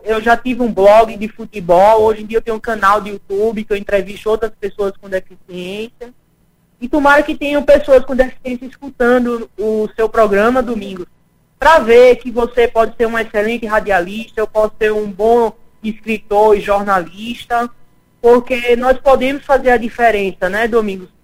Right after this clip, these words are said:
Pouco é falado, mas tem muitas pessoas com deficiência fazendo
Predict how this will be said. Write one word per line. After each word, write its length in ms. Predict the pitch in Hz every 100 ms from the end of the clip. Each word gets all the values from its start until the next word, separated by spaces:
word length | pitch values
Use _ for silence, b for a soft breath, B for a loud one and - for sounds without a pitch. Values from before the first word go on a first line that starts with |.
| _
Pouco 300 | 240 262 285
é 60 | 269
falado, 760 | - 240 220 214 226 226 269 277 - _
mas 240 | 220 240
tem 140 | 269 240
muitas 440 | 233 269 320 302
pessoas 380 | - 539 523 -
com 120 | -
deficiência 540 | 240 240 - 220 220 233
fazendo 560 | 240 226 233 226 226